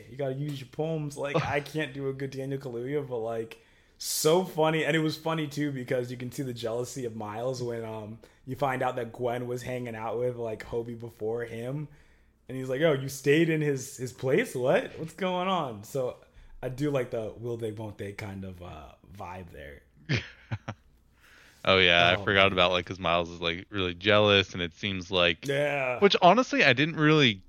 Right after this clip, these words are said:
Speaker 2: get that vibe from Gwen and Hobie or, like, um, Spider-Punk, that they were, like, a couple or, like, you know,
Speaker 1: Yeah,
Speaker 2: maybe seeing each
Speaker 1: yeah,
Speaker 2: other
Speaker 1: yeah.
Speaker 2: kind of thing. But, um,
Speaker 1: We've all been, like, sixteen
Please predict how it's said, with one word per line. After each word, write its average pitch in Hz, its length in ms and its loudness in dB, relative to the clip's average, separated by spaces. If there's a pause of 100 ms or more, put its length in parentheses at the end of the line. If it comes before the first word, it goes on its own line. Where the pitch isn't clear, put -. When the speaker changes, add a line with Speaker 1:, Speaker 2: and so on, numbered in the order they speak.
Speaker 2:
get 160 240 0
that 95 200 6
vibe 98 360 4
from 85 580 -2
Gwen 92 440 4
and 87 160 0
Hobie 90 640 4
or, 87 200 0
like, 82 380 -2
um, 85 320 0
Spider-Punk, 95 640 0
that 92 140 0
they 98 100 4
were, 98 160 2
like, 87 340 2 (300)
a 92 320 0
couple 82 840 2 (300)
or, 104 180 4
like, 87 380 4
you 101 120 -6
know, 90 140 2
Speaker 1:
Yeah, - 0 -
Speaker 2:
maybe 127 300 4
seeing 95 280 -4
each 92 220 -4
Speaker 1:
yeah, - 0 -
Speaker 2:
other 82 200 -4
Speaker 1:
yeah. - 20 -8
Speaker 2:
kind 82 200 -6
of 82 80 -12
thing. 82 320 -6
But, 85 280 0 (640)
um, 82 580 0 (840)
Speaker 1:
We've 190 120 -4
all 170 120 4
been, 139 160 2
like, 110 160 -8
sixteen 104 840 -8